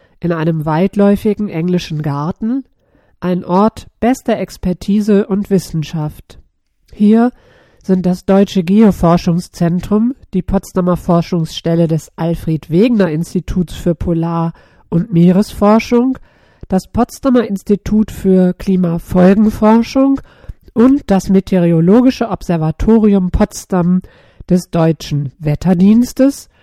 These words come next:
sowie das Leibniz-Institut für Astrophysik Potsdam untergebracht.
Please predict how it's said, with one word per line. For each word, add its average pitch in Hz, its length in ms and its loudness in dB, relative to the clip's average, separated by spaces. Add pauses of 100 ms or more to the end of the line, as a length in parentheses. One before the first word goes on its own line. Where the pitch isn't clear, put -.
(200)
sowie 165 260 -2
das 151 260 -2
Leibniz-Institut 214 1300 -2
für 226 300 0 (100)
Astrophysik 196 960 -4 (160)
Potsdam - 560 -4
untergebracht. 147 920 -6